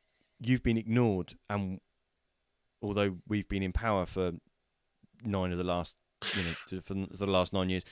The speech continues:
"You've been ignored, but we're gonna listen. We, we will listen to you." And it was the, being able to sell that and it not be that kind of left right, um, but then actually make the, um, you know, the leader of the opposition so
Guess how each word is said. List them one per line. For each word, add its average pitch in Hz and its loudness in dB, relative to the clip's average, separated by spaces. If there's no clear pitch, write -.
"You've 107 0
been 110 4
ignored, 104 2
but 107 -2
we're 101 -2
gonna 101 0
listen. 104 -2
We, 101 -2
we 104 0
will 98 -2
listen 107 -2
to - -8
you." 90 -8
And 117 4
it 123 4
was 123 -4
the, 135 0
being 147 4
able 147 2
to 120 0
sell 147 4
that 104 2
and 110 0
it 110 -2
not 123 2
be 107 0
that 92 -4
kind 95 -4
of 90 -6
left 98 -2
right, 90 -4
um, 101 -2
but 104 -2
then 110 2
actually 110 -2
make 101 -2
the, 98 -2
um, 95 -2
you 107 -2
know, 92 -2
the 90 -2
leader 101 2
of 90 -2
the 95 2
opposition 92 -2
so 92 0